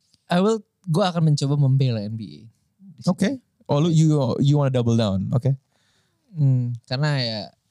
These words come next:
Speaker 1: kalau tadi kan concern lo adalah jadi bingung kan lo ngikutinnya dua gitu.
Speaker 2: Mhm.
Speaker 1: Karena mungkin kalau lu pisah secara kayak F A Cup gitu lah ya, atau U C L,
Speaker 2: Mhm.
Speaker 1: bener-bener dipisah tapi dengan tim yang sama,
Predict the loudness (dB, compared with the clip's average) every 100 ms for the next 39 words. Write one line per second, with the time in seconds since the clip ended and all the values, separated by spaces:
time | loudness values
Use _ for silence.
0 | _ _ _ -4 -2 0 0 0 -2 -2
1 | 0 0 0 -2 -4 -6 _ _ _ _
2 | -4 -2 0 2 4 4 0 -6 -6 -6
3 | -6 -12 -10 -10 -10 -12 -14 -20 -8 -2
4 | 0 -2 -4 0 2 2 0 -2 -2 -2
5 | -4 -8 -8 -12 -16 _ _ -6 -4 -4
6 | -4 -6 -8 _ -10 -10 -10 -10 -10 -10
7 | -12 -14 -18 -20 -18 -10 -6 -4 -4 -6
8 | -10 -6 0 2 2 0 -4 -4 -4 -6
9 | -8 -10 -10 -12 _ _ -8 -6 -6 -6
10 | -6 -4 -4 -4